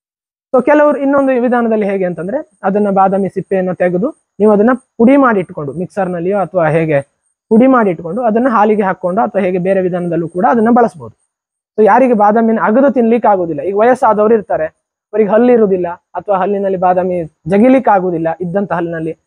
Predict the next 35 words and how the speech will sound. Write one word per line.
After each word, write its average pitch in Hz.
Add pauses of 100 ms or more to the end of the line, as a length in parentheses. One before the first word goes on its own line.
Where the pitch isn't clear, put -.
(280)
ಅಂತ 262
ಸಂದರ್ಭದಲ್ಲಿ 233
ಏನ್ 214
ಮಾಡ್ಬೋದು 180
ಅಂತಂದ್ರೆ 156 (280)
ಈ 170
ಶುದ್ಧವಾದ 202
ಬಾದಾಮಿಯನ್ನ 160 (460)
ಅದನ್ನ 165
ಸಿಪ್ಪೆಯನ್ನ 156
ತೆಗೆದು 214 (300)
ಅದನ್ನ 180 (420)
ನೀವೇನ್ 175
ಮಾಡ್ಬೋದು 160
ಅಂತ 147
ಹೇಳಿದ್ರೆ 165
powder 277
ಮಾಡಿ 214
ಇಟ್ಕೊಂಡು 147 (360)
ಹಾಲಿನಲ್ಲಿ 233
ಹಾಕಿ 165
ಕುಡಿಬೋದು. 190 (220)
ವಯಸ್ಸಾದವರಿಗೆ 233
ಬಾದಾಮಿ 202
ಉಪಯೋಗ 185
ತುಂಬಾ 196
ಸಹಕಾರಿಯಾಗುವಂಥದ್ದು. 165 (500)
So 226
ಹಾಗಾಗಿ 208
ವಯಸ್ಸಾದವರು 247
ಈ 240
ರೀತಿ 233
powder 233
ಅನ್ನ 240
ಬಳಸುವಂಥದ್ದು, 165